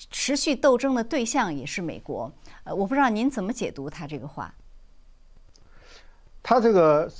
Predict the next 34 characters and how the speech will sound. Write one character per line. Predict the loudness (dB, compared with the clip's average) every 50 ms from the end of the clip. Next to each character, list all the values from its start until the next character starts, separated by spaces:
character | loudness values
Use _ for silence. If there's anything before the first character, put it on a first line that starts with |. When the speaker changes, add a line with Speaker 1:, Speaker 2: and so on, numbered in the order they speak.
| -8
Speaker 2:
他 | 0 0 4
在 | 4 6 6 4 4
六 | 2 2 2 2 2
中 | 2 -2 -4
全 | -2 -2 -2 -2
会 | 2 2 2
第 | 2 4 4 4
二 | 4 4
次 | 2 -2 -8 -10
全 | -8 -4 -6 -6
体 | -6 -6
会 | 0 2 2 2
议 | 2 4
上 | 2 2 2
的 | 2 -2
一 | -2
个 | -4 -4
讲 | -4 -4 -6 -6 -4
话， | -2 -2 -2 -2 -4 -10 -20 -20 -20 -20 -20 -20 -20 -20 -20 -8 -2
呃， | 2 4 4 4
从 | 4 2 2 2 2 4
表 | 4 4 4 4
面 | 4 2 2
上 | 2 0 0
看 | 2 0 0
呢， | 0 0 -2
是 | -4 -4 -2 -2 -2
对 | -2 0 0 2 2 2 0
这 | -2 -2
个， | -2 -2 -6 -6 -14 -20 -16 -6
那 | -4 -4 -2 0
个 | -2 0
就 | 0 -2 -2
是 | 0 -2 -4 -4